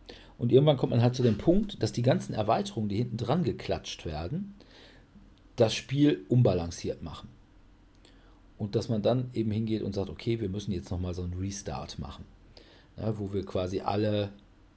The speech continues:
neuen Sachen, die wir drin haben, jetzt mal anpassen und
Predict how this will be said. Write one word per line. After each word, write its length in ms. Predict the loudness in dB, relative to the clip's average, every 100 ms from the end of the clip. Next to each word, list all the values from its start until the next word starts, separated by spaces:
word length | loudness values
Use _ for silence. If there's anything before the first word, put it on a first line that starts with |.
| -20 -20 _ _ -6
neuen 540 | 0 2 4 4 2
Sachen, 320 | 2 0 0
die 120 | -2
wir 100 | -2
drin 320 | -4 -4 -4 -2
haben, 340 | -2 -2 -4
jetzt 240 | -6 -6
mal 180 | -6 -6
anpassen 680 | -4 -4 -4 -10 -8 -8 -10 -12 -20 -20 -20 -20 -20 -20 -10
und 720 | -6 -4 -2 -2 -4 -6 -14